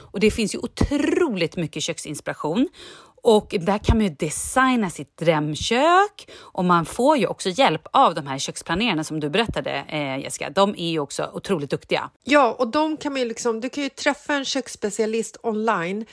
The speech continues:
Speaker 2: eller i en planeringsstudio eller på ditt ikea-varuhus för att tillsammans med dem bara så här gå igenom alla vinklar och vrår och vad kan man få liksom bästa utrymmet och vad blir liksom, åh, det är så...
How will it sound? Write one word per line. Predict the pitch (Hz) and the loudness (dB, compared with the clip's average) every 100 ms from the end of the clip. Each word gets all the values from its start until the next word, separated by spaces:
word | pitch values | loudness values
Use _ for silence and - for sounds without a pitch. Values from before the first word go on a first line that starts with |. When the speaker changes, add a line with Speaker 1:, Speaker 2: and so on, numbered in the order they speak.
| - _ | -20 _
Speaker 2:
eller | - 247 311 285 | 0 2 0 0
i | 233 | 0
en | 226 | -2
planeringsstudio | - 226 220 196 175 170 - - 170 160 165 - _ | -2 -4 -2 -4 -6 -8 -8 -4 -2 -2 -4 -4 _
eller | 226 254 254 220 165 | -2 -2 -2 -2 -2
på | 160 202 | -4 -6
ditt | 170 165 - | -6 -10 -12
ikea-varuhus | 202 185 - 202 175 165 190 180 170 185 233 156 - - - _ | -12 -10 -6 -4 -2 -2 -4 -4 -4 0 0 0 -8 -16 -20 _
för | - 240 | -2 -2
att | - | 0
tillsammans | 240 - 233 190 180 - | -4 -2 -2 -2 -6 -6
med | 196 | -6
dem | 185 165 170 | -4 -4 -4
bara | 170 160 | -6 -6
så | 170 | -6
här | 156 151 - _ _ - | -6 -6 -16 _ _ -6
gå | 202 240 | 4 4
igenom | 214 247 233 214 180 | 4 2 2 2 2
alla | 240 214 | 2 2
vinklar | 196 262 202 - 240 214 | 2 0 0 2 2 4
och | 190 | 2
vrår | 190 269 233 180 | 0 0 2 2
och | 175 170 | 0 2
vad | 254 247 226 | 4 4 2
kan | 247 | -2
man | 220 | -4
få | - 220 | 0 0
liksom | 196 196 196 | 0 -4 -2
bästa | - 226 - - 220 | -2 -4 -6 -2 0
utrymmet | - 220 180 226 220 202 180 - | 0 -2 0 0 0 0 -2 -2
och | |
vad | 208 220 | 0 2
blir | 208 | 4
liksom, | 202 196 208 190 165 - _ | 2 2 0 -2 -4 -12 _
åh, | 247 262 262 220 | 0 2 2 0
det | 226 226 | 0 0
är | |
så... | 202 233 | 0 0